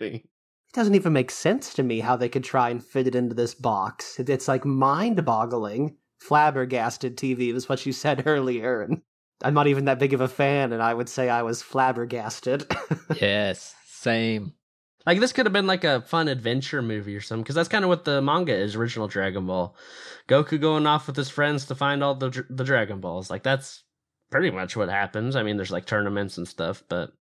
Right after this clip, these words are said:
Speaker 3: it's the, the gist of it. It could have been fun, but no. Well, I mean, I guess they kinda do that in this, don't they? They kinda go around and collect all the balls.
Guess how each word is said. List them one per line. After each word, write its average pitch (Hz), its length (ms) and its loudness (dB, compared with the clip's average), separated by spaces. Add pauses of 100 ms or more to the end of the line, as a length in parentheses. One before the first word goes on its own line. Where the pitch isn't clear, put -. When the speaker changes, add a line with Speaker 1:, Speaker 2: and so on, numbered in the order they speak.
(340)
Speaker 3:
it's - 120 -20
the, 113 200 -6 (120)
the 104 120 0
gist 107 340 0
of 85 200 0
it. 107 260 -2 (480)
It 165 100 -2
could 403 100 2
have 247 80 4
been 120 140 4
fun, 104 420 0 (460)
but 101 200 2
no. 90 320 -4 (320)
Well, 127 180 6
I 139 60 6
mean, 170 120 4
I 170 80 4
guess 160 180 0
they 117 200 -2 (160)
kinda 110 340 -4
do 92 200 -8
that 95 180 -6
in 80 140 -8
this, 117 160 -4
don't 107 260 -4
they? 104 140 -2
They 120 140 2
kinda 143 280 0
go 120 160 -2
around 101 320 0
and 107 100 -8
collect 113 280 -6
all 110 100 -4
the 110 100 -8
balls. 110 520 -6